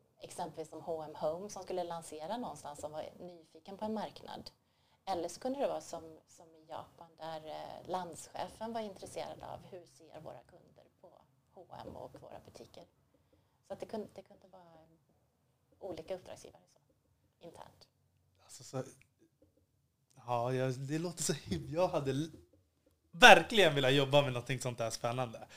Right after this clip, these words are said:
Speaker 2: Och du satt på en position där var du var the go-to girl.
Speaker 1: Ja,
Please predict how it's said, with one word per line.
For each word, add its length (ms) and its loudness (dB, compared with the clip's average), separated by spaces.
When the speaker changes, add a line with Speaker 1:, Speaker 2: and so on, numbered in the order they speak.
Speaker 2:
Och 120 -2
du 160 4
satt 280 -2
på 60 -2
en 120 -2
position 520 -4
där 120 0
var 100 -6
du 160 -8
var 260 -6
the 100 2
go-to 460 0
girl. 500 2
Speaker 1:
Ja, 340 2